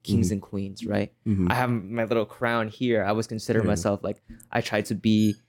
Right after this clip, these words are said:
Speaker 1: um, a king, but that humble king, you know, that
Speaker 2: Mm-hmm.
Speaker 1: wants to create a kingdom, your mind,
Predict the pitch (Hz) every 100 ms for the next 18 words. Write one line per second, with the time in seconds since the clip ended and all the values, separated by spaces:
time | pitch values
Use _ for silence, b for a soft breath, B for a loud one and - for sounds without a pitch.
0 | _ _ _ 113 107 87 - 117 - 151
1 | 127 101 113 _ _ _ _ - 117 107
2 | 104 - - 165 110 101 - - - -
3 | 113 110 147 139 98 131 180 - - -
4 | 110 104 101 - _ _ _ - 113 -
5 | - 165 101 98 113 _ _ _ - 104
6 | 98 131 107 101